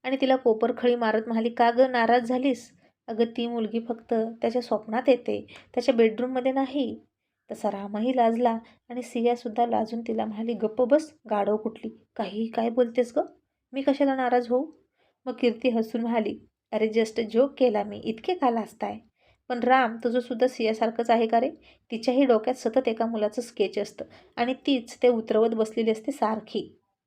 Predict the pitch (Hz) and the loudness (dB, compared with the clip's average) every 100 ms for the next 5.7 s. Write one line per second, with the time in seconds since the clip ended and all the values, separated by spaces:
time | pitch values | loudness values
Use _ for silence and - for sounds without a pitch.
0 | _ _ _ _ 208 190 196 190 214 208 | _ _ _ _ -10 -8 -10 -10 -6 -4
1 | 208 208 208 208 220 220 220 226 226 202 | -2 -4 -2 -2 -2 -2 -2 -2 0 0
2 | 202 - 277 294 208 - _ _ _ _ | 0 -4 -2 0 0 -4 _ _ _ _
3 | _ - 220 214 202 196 233 247 214 208 | _ -6 0 2 2 0 0 0 0 2
4 | 214 214 - - - _ _ - 226 240 | 0 0 -6 -12 -14 _ _ -8 -8 -6
5 | - 202 - 220 226 240 208 | -6 -6 -4 -2 0 0 -2